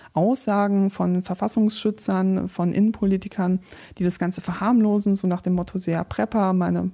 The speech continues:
Großmutter, die sammelt, das, die hat auch so ein paar Einmachgläser irgendwie im Keller.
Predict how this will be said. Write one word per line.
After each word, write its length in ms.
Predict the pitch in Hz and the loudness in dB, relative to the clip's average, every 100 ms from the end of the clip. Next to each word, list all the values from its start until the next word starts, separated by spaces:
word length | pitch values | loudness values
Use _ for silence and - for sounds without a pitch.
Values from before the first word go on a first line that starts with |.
| - | -8
Großmutter, 640 | - 214 220 - 196 202 | -4 -2 0 0 -2 0
die 100 | 185 | -2
sammelt, 380 | 175 175 175 175 196 | -2 0 0 -2 -4
das, 200 | 180 185 | -8 -6
die 140 | - | -4
hat 140 | 180 185 | -4 -2
auch 180 | 254 254 | -2 0
so 120 | 208 | 0
ein 80 | 208 | 0
paar 180 | - | -2
Einmachgläser 760 | - 202 202 196 - 190 190 185 | -2 0 2 0 0 0 2 0
irgendwie 300 | 185 185 185 | 2 2 2
im 140 | 185 | -2
Keller. 340 | 185 180 175 | -2 0 0